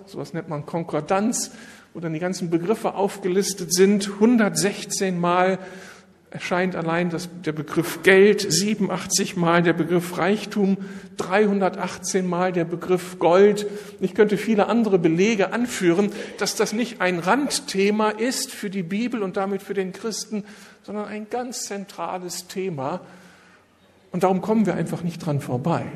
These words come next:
Kurzum, unser Thema ist wahrlich ein wichtiges Thema, auf der einen Seite faszinierend, attraktiv, und ein bisschen werde ich das ganz positiv auch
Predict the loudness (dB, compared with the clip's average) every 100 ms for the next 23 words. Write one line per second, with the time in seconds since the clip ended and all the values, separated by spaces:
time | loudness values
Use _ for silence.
0 | -14 -18 -18 -18 -18 -18 -20 -18 -20 -18
1 | -16 -14 -16 -16 -20 -20 -20 -20 -20 -20
2 | 4 6 8 10 12 10 6 6 6 4
3 | 4 6 6 4 0 4 6 6 2 0
4 | 0 -4 -6 -6 -4 -4 -4 -2 0 0
5 | 0 -2 -4 -2 -2 0 0 0 -2 -6
6 | -6 -2 -2 0 0 2 2 2 2 0
7 | -2 -6 -10 -4 -4 -2 -4 -4 -4 -2
8 | -2 -4 -10 -14 -20 -20 -20 _ -8 -4
9 | -4 -4 -4 -4 -6 -6 -8 -8 -8 -8
10 | -6 -4 -4 -4 -6 -8 -4 -6 -6